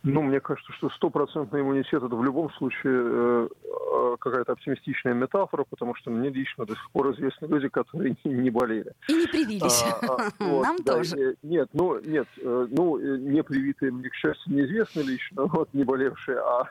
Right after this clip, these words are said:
Speaker 1: <laughs> значит, все мои, э, не болевшие, они привиты. Но, э, дело в том, что,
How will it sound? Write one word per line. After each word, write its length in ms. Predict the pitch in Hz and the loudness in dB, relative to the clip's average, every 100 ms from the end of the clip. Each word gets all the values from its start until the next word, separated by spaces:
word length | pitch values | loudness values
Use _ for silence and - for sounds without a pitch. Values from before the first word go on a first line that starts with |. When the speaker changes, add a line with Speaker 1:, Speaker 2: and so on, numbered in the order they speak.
| - | -8
Speaker 1:
<laughs> 100 | - | -18
значит, 480 | - 135 - 147 - | -16 -12 -6 -6 -2
все 120 | 151 | -2
мои, 240 | 135 131 117 - - _ - | 2 0 0 -8 -20 _ -8
э, 40 | 196 | -2
не 160 | 127 139 | 2 2
болевшие, 480 | 120 120 117 - 127 | 2 0 0 0 0
они 100 | 123 | -2
привиты. 500 | 123 127 117 113 - - - - | -2 0 0 -2 -6 -10 -10 2
Но, 300 | 127 143 139 | 2 4 0
э, 280 | 127 131 117 | 0 0 0
дело 520 | 113 117 113 151 147 | -6 -6 0 2 0
в 40 | |
том, 200 | - 185 | 0 -2
что, 380 | 160 - 151 127 | -2 0 0 0